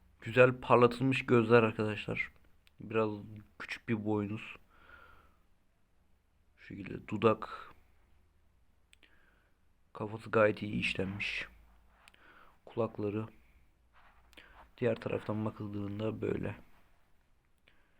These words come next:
Şimdi gövdeye geldiğimizde bu bayağı kalıplı duruyor. Gerçekten de öküz gibi. Çok güzel.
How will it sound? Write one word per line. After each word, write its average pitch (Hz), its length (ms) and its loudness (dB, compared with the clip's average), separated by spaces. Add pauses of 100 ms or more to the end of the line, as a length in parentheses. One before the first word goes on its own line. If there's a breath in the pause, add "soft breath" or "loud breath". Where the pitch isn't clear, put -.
(2500 loud breath)
Şimdi 127 300 -4
gövdeye 123 480 10
geldiğimizde 127 580 8
bu 127 180 -2
bayağı 113 300 12
kalıplı 104 500 2
duruyor. 98 340 -2 (180)
Gerçekten - 640 -6
de 98 60 -2
öküz 101 360 -4
gibi. 95 340 -4 (840 loud breath)
Çok - 200 -10 (160)
güzel. 92 220 -12